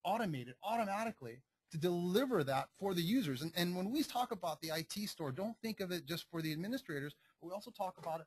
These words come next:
for the users themselves. I need to change my last name, just like how Eddie said, my wife just got married, she's joining the company,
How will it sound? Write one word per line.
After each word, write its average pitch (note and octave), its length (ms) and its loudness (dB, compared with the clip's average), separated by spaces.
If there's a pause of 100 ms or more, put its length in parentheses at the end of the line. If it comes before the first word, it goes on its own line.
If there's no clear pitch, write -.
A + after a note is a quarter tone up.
for D#3 80 -10
the C#3+ 220 -6
users C#3+ 340 -4
themselves. B2+ 720 -6 (340)
I E3+ 180 0
need E3 360 0
to D3 100 -14
change D#3 320 -6
my C#3+ 120 -2
last C3+ 420 -4
name, C3+ 160 -6
just C3 160 -12
like C#3+ 140 -10
how C#3 100 -2
Eddie C3+ 180 -4
said, C3+ 320 -6
my B2 160 -4
wife B2+ 300 -2
just - 160 -12
got C3 180 -4
married, C#3+ 320 -4
she's B2 140 -14
joining C3 300 -6
the B2+ 40 -8
company, D3+ 460 -10